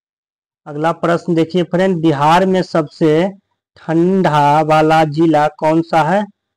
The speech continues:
तो इसका सही answer हो जाएगा फ्रेंड, बिहार में सबसे ठंडा जिला एक गलत answer है friend। यहाँ पे हो जाएगा, बिहार में सबसे ठंडा जिला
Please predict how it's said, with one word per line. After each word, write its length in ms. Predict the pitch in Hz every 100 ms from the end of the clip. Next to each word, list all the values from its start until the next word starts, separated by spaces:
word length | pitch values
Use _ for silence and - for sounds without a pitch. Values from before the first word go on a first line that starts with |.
| _ _ _ _ _
तो 140 | 151
इसका 320 | 147 - 165 156
सही 280 | 160 160
answer 240 | 170 156 175
हो 100 | 175
जाएगा 420 | 170 170 190 226 202 _ _ _ _ _
फ्रेंड, 400 | 151 165 190 196 _ _ _ -
बिहार 340 | 156 143 151
में 120 | 165 165
सबसे 360 | 170 151 180
ठंडा 460 | - - 156 156 170
जिला 440 | 160 165 165 190 196 _ _ _ 160
एक 180 | 151
गलत 360 | 139 147 156 160
answer 300 | 165 156 170
है 60 | 160
friend। 320 | 175 180 180
यहाँ 440 | 170 165 147 165 165
पे 80 | 175
हो 220 | 151 165
जाएगा, 380 | 165 160 151 151
बिहार 420 | 151 147 147 156
में 140 | 165
सबसे 380 | 160 170 151 185
ठंडा 400 | 180 165 156 165
जिला 460 | 160 156 147 156